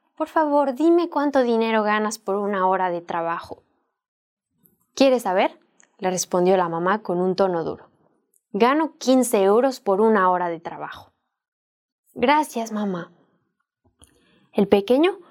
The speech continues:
bajó entonces la cabeza y le pidió temerosamente quince euros a su mamá.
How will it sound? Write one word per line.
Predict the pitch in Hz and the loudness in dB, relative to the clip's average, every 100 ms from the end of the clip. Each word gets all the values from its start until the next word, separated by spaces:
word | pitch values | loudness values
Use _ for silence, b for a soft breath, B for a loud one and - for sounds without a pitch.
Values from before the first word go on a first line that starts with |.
| B B | B B
bajó | 196 202 254 | -4 2 2
entonces | 226 240 226 220 | 2 -2 -2 -2
la | 196 180 | -2 -2
cabeza | 175 196 220 302 320 - | -2 0 0 -2 -4 -6
y | 226 | -4
le | 208 | -2
pidió | 202 214 269 302 | -4 -2 0 0
temerosamente | 277 214 190 214 214 190 196 208 226 | -2 -2 -2 -4 -4 -4 -2 -2 -4
quince | - 269 269 - 196 | -2 0 0 0 2
euros | 190 196 196 | 2 2 -2
a | 185 | -6
su | 196 | -6
mamá. | 175 165 156 | -6 -6 -10